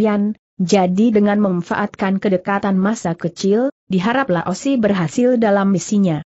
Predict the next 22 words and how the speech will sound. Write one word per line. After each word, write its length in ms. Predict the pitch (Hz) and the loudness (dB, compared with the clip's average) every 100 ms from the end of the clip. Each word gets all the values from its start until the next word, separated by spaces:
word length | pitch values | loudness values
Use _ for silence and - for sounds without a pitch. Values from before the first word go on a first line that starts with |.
| _ _ - | _ _ -6
Artinya 520 | 220 214 302 285 262 269 | -2 -2 2 4 4 2
Xiao 400 | - 226 214 214 | -2 -2 0 2
Yan 320 | 214 220 226 | 2 2 0
akan 360 | 202 - 247 247 | -4 -4 -2 0
menjadi 400 | 220 202 185 190 | 2 2 2 0
suami 440 | - 233 185 175 | 0 0 2 0
Lao 280 | 165 - 185 | 0 0 -2
Si? 320 | - 247 302 _ _ _ _ - | 0 -2 -2 _ _ _ _ -4
Benar 400 | 196 220 240 269 | 0 2 2 0
Laong 560 | 240 208 202 226 277 226 | 0 0 0 2 0 2
Ge, 240 | 247 240 _ - | 0 -2 _ -2
jika 400 | 208 240 262 269 | 0 2 0 0
sudah 400 | 262 247 254 233 | 0 2 2 2
menjadi 480 | 233 208 214 202 | 2 4 2 2
suami 480 | 190 247 196 185 202 | 0 -2 0 0 -2
tentunya 560 | 185 180 175 160 165 214 | -4 -4 -2 0 -2 -4
Xiao 480 | - 233 220 - 214 | -4 -2 -2 0 0
Yan 240 | 214 226 214 | 2 0 -2
akan 320 | 190 220 247 | -4 -2 -2
ikut 400 | 247 - 269 262 | -2 0 -2 2
mendukung 480 | 226 196 185 151 147 | 2 2 0 -4 -4
istrinya. 600 | 170 - 247 240 160 | -8 -2 0 2 0